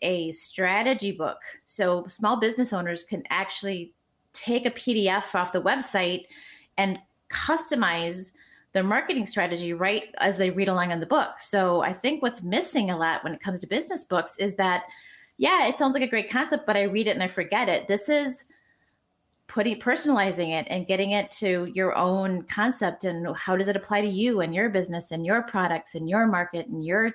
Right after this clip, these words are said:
customers. So, yeah, I'm really excited. It's supposed to launch the end of October, beginning of November.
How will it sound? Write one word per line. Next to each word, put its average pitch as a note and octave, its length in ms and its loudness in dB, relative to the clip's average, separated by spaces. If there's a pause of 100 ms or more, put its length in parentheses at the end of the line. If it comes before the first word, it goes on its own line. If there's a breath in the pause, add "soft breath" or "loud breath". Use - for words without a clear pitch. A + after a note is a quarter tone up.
(120)
customers. D#3+ 640 -4
So, E3+ 400 0 (680 loud breath)
yeah, E4 240 2
I'm B3+ 140 6
really D#4+ 200 4
excited. A3+ 400 0
It's B3 120 -4
supposed A3+ 260 0
to A#3+ 80 -2
launch - 600 -4
the - 100 -2
end F3+ 140 0
of F3+ 80 -2
October, F3+ 400 -2
beginning E3+ 380 -6
of D#3+ 60 -4
November. D#3 540 -6